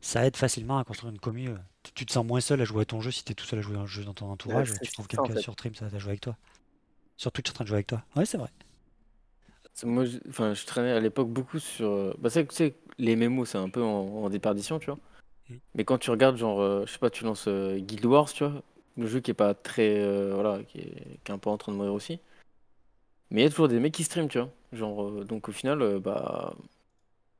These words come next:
Speaker 2: en fait, grâce à, à Twi-, à, à Twitch, tu trouves des gens pour jouer, et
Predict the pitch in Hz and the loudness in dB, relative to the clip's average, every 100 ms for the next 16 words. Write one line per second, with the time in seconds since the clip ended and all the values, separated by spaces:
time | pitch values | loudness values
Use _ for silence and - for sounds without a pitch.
0 | _ _ _ _ _ _ _ _ _ _ | _ _ _ _ _ _ _ _ _ _
1 | _ _ 135 113 135 - _ - 135 185 | _ _ -16 -16 -18 -20 _ 6 8 8
2 | 147 151 143 120 117 - 143 - 117 113 | 8 8 10 10 8 6 -2 6 10 10
3 | 107 104 101 101 - 104 98 - - 113 | 8 6 4 2 0 0 -2 -6 -14 -12
4 | - 165 147 117 127 151 120 107 113 | -4 -2 0 0 0 -2 -4 -2 -2